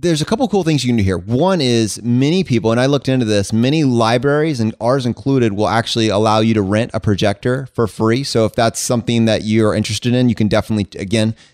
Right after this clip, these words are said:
Choose F I, Friends of the Library. <laughs> Go check out your library, see if they can give you access to one. In my case, uh, one of my buddies actually is a youth pastor, and he had access. So there you go. You have a perk there. Uh, he had access to the projector and the background screen, and so they were able to bring it over,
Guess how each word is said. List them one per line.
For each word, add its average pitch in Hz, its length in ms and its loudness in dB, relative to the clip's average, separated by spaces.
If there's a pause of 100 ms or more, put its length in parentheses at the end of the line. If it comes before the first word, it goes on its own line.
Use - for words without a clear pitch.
(120)
Choose 120 240 0
F - 160 -2
I, 107 160 2
Friends 127 320 0
of 131 60 -2
the 139 40 2
Library. 107 520 2
<laughs> - 0 -
Go 180 180 -2
check - 240 0
out 143 180 -2
your 123 100 -2
library, 120 360 2
see 120 160 -2
if 110 80 0
they - 80 0
can 117 100 0
give 113 140 2
you 107 80 -2
access 104 480 -2
to 101 80 0
one. 98 240 0 (300)
In 131 140 2
my 139 300 2
case, 117 460 0 (240)
uh, 110 380 2
one - 360 -4
of 139 60 2
my 131 100 2
buddies 120 360 0
actually 113 420 -4
is 104 120 -4
a 113 40 0
youth 120 280 0
pastor, 104 600 0
and 110 120 2
he 127 200 0
had 120 160 2
access. 117 640 0 (180)
So 120 180 0
there 120 160 2
you 123 60 2
go. 131 180 2
You 104 140 0
have 107 120 0
a 107 40 2
perk - 380 -4
there. 113 340 0 (300)
Uh, 107 180 0
he 123 140 2
had 120 100 2
access 113 400 0
to - 100 -4
the 110 80 0
projector 113 640 0
and 113 400 2
the 107 60 0
background 107 480 0
screen, 107 320 -2
and 98 80 -2
so 107 140 0
they 117 120 2
were 117 120 2
able 107 100 0
to 107 60 -2
bring 110 180 0
it 107 100 0
over, 101 320 2